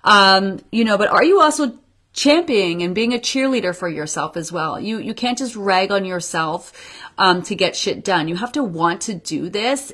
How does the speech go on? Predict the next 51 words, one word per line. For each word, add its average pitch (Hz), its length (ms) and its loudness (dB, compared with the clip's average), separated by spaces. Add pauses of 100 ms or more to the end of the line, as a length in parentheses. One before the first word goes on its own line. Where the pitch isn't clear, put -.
And 202 280 -6
when 214 180 0
you 285 160 0
reinforce 196 600 -2
your 175 160 -2
good 165 280 -6
behavior, 165 540 -4
it 220 160 -6
makes 262 260 -4
you 277 80 -2
wanna 277 200 0
keep 247 240 -8
doing 254 260 -2
the 254 80 -2
things 269 420 -2
that 254 140 -2
are 247 100 0
really 247 260 -4
helping 240 400 -4
you 233 160 -2
along. 226 520 -4
You 196 60 -2
know, 208 120 -4 (320)
are 269 120 4
you 294 160 6
identifying 339 680 2
triggers 190 920 -4
and 208 160 -4
things 233 220 0
that 247 100 -4
you're 214 220 -2
afraid 202 560 -6
of? - 340 -8
Like 208 220 -2
the 247 80 -2
scale. 330 460 0
So 240 120 -2
many 277 140 2
people 240 180 -4
are 226 80 0
resistant 208 920 -6
to 233 100 -8
the 202 100 -8
scale, 247 300 -2
but 190 80 -6
how 240 260 -6
many 277 140 -4
times 247 260 -6
have 220 120 -8
you 214 120 -4
heard 262 420 -4